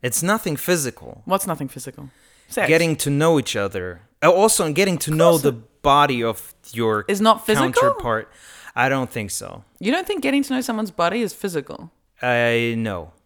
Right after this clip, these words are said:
Speaker 2: What?
Speaker 1: I mean, it happens physically.
Speaker 2: Yeah.
Speaker 1: Uh, the last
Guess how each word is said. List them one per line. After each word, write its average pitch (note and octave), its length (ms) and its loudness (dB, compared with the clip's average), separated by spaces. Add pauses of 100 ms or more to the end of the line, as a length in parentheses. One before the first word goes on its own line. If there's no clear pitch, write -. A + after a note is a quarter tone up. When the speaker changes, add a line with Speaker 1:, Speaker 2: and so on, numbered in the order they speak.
(240)
Speaker 2:
What? - 120 -8 (400)
Speaker 1:
I E3+ 80 4
mean, A3 300 4 (180)
it D3+ 180 2
happens D3 600 0
physically. D#3+ 1080 -2
Speaker 2:
Yeah. G#3+ 520 -6 (180)
Speaker 1:
Uh, A2 140 -2
the A2+ 200 0
last B2+ 480 2